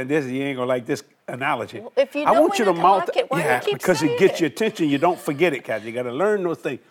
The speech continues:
Speaker 1: Learn them things, baby.
Speaker 2: Okay.
Speaker 1: Okay. Is you, you notice it when you gain weight.
Speaker 2: Oh, no,
Speaker 1: Let's
Speaker 2: but that's
Speaker 1: talk weight
Speaker 2: another
Speaker 1: here.
Speaker 2: subject. We're not
Speaker 1: Let's
Speaker 2: gonna
Speaker 1: talk
Speaker 2: talk,
Speaker 1: weight. Let's
Speaker 2: you
Speaker 1: talk
Speaker 2: know
Speaker 1: weight.
Speaker 2: what? 'Cause
Speaker 1: Why? You are multiplying.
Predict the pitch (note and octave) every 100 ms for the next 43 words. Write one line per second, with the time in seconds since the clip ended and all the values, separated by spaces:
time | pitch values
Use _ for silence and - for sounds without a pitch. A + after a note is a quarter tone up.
0 | _ C#3 G3+ A3+ F#3 D3+ C#3+ A#2 G#3+ A#3
1 | - G#3+ D#3 - D#3 - _ G3 F#3+ -
2 | _ E3+ F#3+ D#3 - - D3+ F3+ F#3+ C4
3 | C4 G#3+ C4 F3+ F#3+ F#3 F3+ C3+ E3 E3+
4 | D#3+ C#3 A2+ G2+ - - _ G3 F#3 E3+
5 | E3 F#3 E3+ F3+ A3+ A#3+ F#3+ - C#3+ C#3+
6 | - A2+ A3 G#3 G3+ - A3 A#3 C#4 F#3+
7 | C4+ A3 F3 C3 - D#3+ C4 A3 F#3 C4+
8 | C4+ - D#3 A3+ E3+ - - E3+ F#3 D#3
9 | E3 F3+ G3 E3+ - G#2+ F2